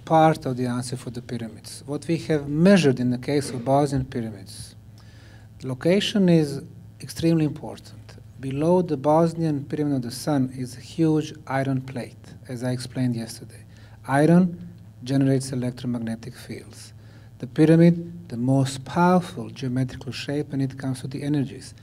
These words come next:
It amplifies this electromagnetism. The second form of the energy, underground water streams, about sixty-five feet below the pyramid,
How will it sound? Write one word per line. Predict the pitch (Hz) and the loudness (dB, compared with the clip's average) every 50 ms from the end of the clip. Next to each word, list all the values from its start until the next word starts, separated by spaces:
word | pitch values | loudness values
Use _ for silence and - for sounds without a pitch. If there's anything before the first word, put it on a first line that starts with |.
| - - - - - | -20 -20 -20 -20 -16
It | - - - - - - | -16 -16 -16 -14 -2 4
amplifies | 180 202 196 202 220 220 - - - 131 107 - - - - - | 4 4 6 6 6 4 4 4 -2 -4 -6 -6 -8 -12 -16 -14
this | - 127 123 - | -12 -12 -10 -8
electromagnetism. | 131 123 131 127 127 - 131 131 131 139 135 135 127 131 - - - - - - - - - - - - - - - - - - - - - - - | -6 -4 -4 -4 -6 -4 -4 -2 0 0 0 0 -2 -4 -6 -10 -14 -14 -18 -18 -20 -20 -20 -20 -20 -20 -20 -20 -20 -20 -20 -20 -20 -20 -20 -16 -14
The | - | -10
second | - - - 214 214 214 - 180 143 | -8 0 2 2 2 4 2 0 0
form | - - - 147 143 135 | 0 -2 -2 0 2 2
of | 131 123 120 | 2 2 0
the | 123 117 | -2 -2
energy, | 117 113 113 113 110 - - - - - - - - - - - - - - - - - | -2 -2 -4 -4 -6 -10 -14 -16 -18 -20 -20 -20 -20 -20 -20 -20 -20 -20 -20 -18 -8 -4
underground | 147 156 156 165 156 156 156 151 151 143 | -2 0 2 2 4 4 4 4 4 4
water | 139 156 165 175 170 165 | 6 8 8 8 8 6
streams, | - - - - - 113 104 - - - - - - - - - | 2 0 -4 -8 -10 -12 -12 -14 -16 -18 -18 -20 -20 -20 -18 -16
about | - 120 127 131 127 127 127 127 | -12 -8 -4 -4 -2 -2 -4 -6
sixty-five | - - - - 165 - - - - 135 - - 147 143 143 143 | -8 -12 -8 -8 -8 -8 -8 -10 -12 -12 -6 -4 -2 -2 -2 -4
feet | 143 - - 160 165 165 160 - | -6 -6 -4 -2 -2 -2 -4 -4
below | 143 135 135 139 143 135 | -2 0 0 0 0 0
the | 135 131 | -2 -4
pyramid, | - - 151 147 160 165 175 180 180 - | -4 -4 -2 0 2 4 4 2 2 -2